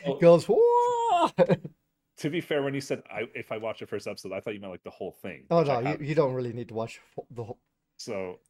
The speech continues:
Speaker 1: that's what I thought you meant, though.
Speaker 2: <laughs> Nah, you, you've seen the good part. <laughs> But, uh, he goes from that to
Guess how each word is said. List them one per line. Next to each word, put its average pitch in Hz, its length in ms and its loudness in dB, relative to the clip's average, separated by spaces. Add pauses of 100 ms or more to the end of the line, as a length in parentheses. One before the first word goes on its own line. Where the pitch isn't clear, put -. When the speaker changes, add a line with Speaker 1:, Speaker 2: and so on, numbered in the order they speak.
(100)
Speaker 1:
that's 131 220 -2
what 175 80 6
I - 60 -2
thought 101 140 -4
you 92 80 -14
meant, 90 200 -16
though. 73 240 -12
Speaker 2:
<laughs> - 40 -20 (480)
Nah, 139 300 4
you, 135 140 0 (100)
you've 170 240 -6
seen 165 180 -6
the 120 80 -6
good 120 220 -10
part. 107 240 -10 (460)
<laughs> - 80 -4 (640)
But, 147 320 2
uh, 131 300 0 (720)
he 160 80 -4
goes 226 240 8
from 202 200 -2
that 196 540 -4 (180)
to 170 280 4